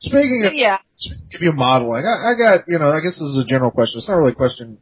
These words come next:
Speaker 1: for you per se, but what, what is it with women with beautiful voices that also happen to be beautiful? You know, it's like, you, you never,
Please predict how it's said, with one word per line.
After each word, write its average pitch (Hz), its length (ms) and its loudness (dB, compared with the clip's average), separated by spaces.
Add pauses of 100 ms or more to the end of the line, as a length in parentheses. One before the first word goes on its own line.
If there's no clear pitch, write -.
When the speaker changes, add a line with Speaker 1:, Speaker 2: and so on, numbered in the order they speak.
Speaker 1:
for 120 100 -4
you 123 180 -2
per 127 220 0
se, 147 600 2 (520)
but 165 220 10 (160)
what, 208 220 2 (180)
what 320 160 8
is 359 160 6
it 247 180 8
with 196 140 8
women 190 360 2
with 160 120 2
beautiful 170 340 2
voices 151 360 2
that 139 160 0
also 143 320 4
happen 139 240 4
to 127 80 -2
be 127 80 0
beautiful? 110 680 -2
You 131 180 0
know, 143 240 4
it's 143 120 -2
like, 170 200 4 (280)
you, 185 220 0
you 202 140 -4
never, 269 440 6